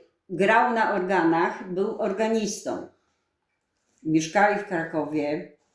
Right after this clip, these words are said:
Mieli mieszkanie na Braniborskiej, to naprzeciwko, y, y, te-, y,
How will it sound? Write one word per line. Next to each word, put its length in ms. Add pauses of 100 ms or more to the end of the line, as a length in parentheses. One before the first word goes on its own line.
(1400)
Mieli 320
mieszkanie 520
na 380
Braniborskiej, 1040
to 100
naprzeciwko, 840 (100)
y, 20 (560)
y, 80 (100)
te-, 200 (400)
y, 800